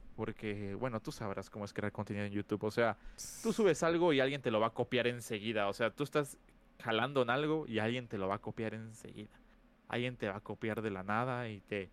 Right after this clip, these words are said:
y te va a empezar a tratar de robar las ideas y todo eso. Y, y bueno, yo tuve,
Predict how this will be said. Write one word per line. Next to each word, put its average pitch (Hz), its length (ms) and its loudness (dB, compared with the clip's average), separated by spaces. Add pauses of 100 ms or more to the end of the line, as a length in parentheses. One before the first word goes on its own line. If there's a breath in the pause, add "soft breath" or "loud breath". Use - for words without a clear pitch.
(480 loud breath)
y 113 100 -4
te 117 100 2
va 107 80 2
a - 40 2
empezar 110 300 0
a 107 140 2 (200)
tratar 110 460 0
de 113 100 2
robar 101 320 0
las 104 220 -2
ideas 92 320 -4
y 98 60 -8
todo 101 200 0
eso. 98 220 -4
Y, 98 300 -8
y - 40 -8
bueno, 113 280 -2 (260)
yo 117 180 6
tuve, 110 440 2